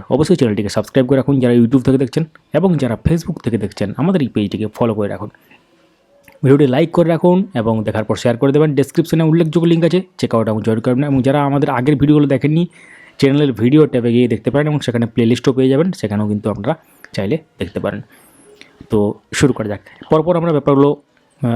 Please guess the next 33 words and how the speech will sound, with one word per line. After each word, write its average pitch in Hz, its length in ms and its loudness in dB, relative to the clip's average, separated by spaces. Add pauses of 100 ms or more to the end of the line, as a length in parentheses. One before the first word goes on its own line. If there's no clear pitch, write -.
আপনাদের 123 260 0
সামনে 113 160 -2
নিয়ে 110 140 0
আসবো। 110 180 -4 (140)
প্রথমে 143 360 0
আমরা 131 280 -2
দেখে 120 220 -4
নিই 135 100 2 (140)
কেস 135 200 2 (100)
ডিটেল, 127 340 0
যেটা 120 240 -6
হচ্ছে 110 140 -4
ডায়েরি 110 240 0
নাম্বার 117 200 0
ওয়ান 120 200 0
এইট 131 180 0
এইট 117 140 -2
টু 117 120 0
টু। 151 140 -2 (540)
দেখতে 127 180 0
পাচ্ছেন 127 220 0
এখানে, 123 320 -2 (320)
এটা 139 320 -2
কিন্তু 131 420 2
আপনারা 123 240 -2
জানেন 117 260 0
যে 123 100 2
রাইট 117 240 0
রিজার্ভ 110 400 0
আছে, 131 240 -2 (300)
যে 113 80 0
কোনো 123 240 2
দিন, 127 100 4